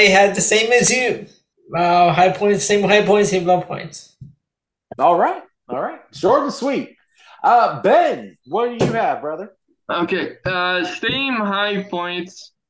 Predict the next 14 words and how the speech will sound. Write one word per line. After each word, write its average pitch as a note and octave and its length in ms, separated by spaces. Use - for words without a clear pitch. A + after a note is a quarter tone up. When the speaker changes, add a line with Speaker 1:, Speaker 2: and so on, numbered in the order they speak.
Speaker 3:
Um, D3 560
but G3 340
the, A3 300
the A#3+ 360
issue C#4 280
that G#3 180
I F3 380
have D#3+ 520
with, D3 480
with F3 240
SmackDown F#3 720
is E3+ 220
that F3+ 260
once A3+ 500